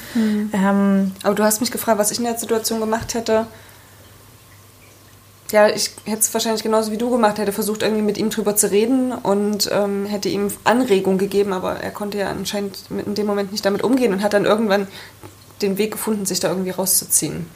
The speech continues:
Speaker 1: Ja.
Speaker 2: Ja, was mich dann wiederum massiv frustriert hat und wo ich
Speaker 1: Mhm.
Speaker 2: dann einfach auch keinen Bock mehr hatte, was mit ihm einfach zu machen, weil es war mir dann einfach auch zu blöd gewesen, wenn ich ihm, ähm, Alternativen anbiete,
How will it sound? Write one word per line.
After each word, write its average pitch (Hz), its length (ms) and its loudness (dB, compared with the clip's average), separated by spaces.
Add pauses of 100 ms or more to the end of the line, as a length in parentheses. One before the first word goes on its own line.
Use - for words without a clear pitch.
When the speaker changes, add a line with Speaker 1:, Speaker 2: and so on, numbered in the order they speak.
(120)
Speaker 1:
Ja. 185 220 -2 (600)
Speaker 2:
Ja, 226 240 4
was 214 160 2
mich 240 80 2
dann 233 160 2
wiederum 226 500 2
massiv 220 320 -2
frustriert 254 460 0
hat 233 160 4
und 214 240 -4
wo 220 100 2
ich 196 120 0
Speaker 1:
Mhm. - 40 -4
Speaker 2:
dann 226 160 2
einfach 214 320 0
auch - 120 2
keinen 233 200 -2
Bock 240 160 0
mehr 226 140 0
hatte, 208 200 0
was 208 200 0
mit 214 120 -6
ihm 208 140 -6
einfach 208 320 -4
zu - 100 -6
machen, 226 320 0
weil 208 480 2
es 208 180 -4
war 220 100 4
mir 220 100 0
dann 208 160 2
einfach 214 320 0
auch 214 60 -4
zu 214 160 -6
blöd 247 260 4
gewesen, 202 400 -2
wenn 202 140 0
ich 208 120 -8
ihm, 202 300 -4
ähm, - 400 -6
Alternativen 214 580 0
anbiete, 247 680 2